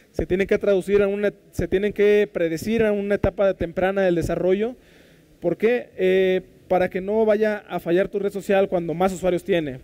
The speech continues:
porque en ese momento se te va a ir la mitad, por ejemplo. Un caso muy bueno de, de tolerancia a cambios y a, y a errores es Facebook.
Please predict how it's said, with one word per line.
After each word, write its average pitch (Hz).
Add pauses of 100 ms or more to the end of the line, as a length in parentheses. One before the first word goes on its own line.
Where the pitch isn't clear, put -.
(100)
porque 156
en 170
ese 185
momento 190
se 180
te 165
va 165
a 185
ir 185
la 180
mitad, 170
por 160
ejemplo. 160 (720)
Un 190
caso 220 (240)
muy 196
bueno 220 (680)
de, 160
de 165
tolerancia 165
a 202
cambios 196
y 190
a, 135
y 170
a 151
errores 180
es 165
Facebook. 156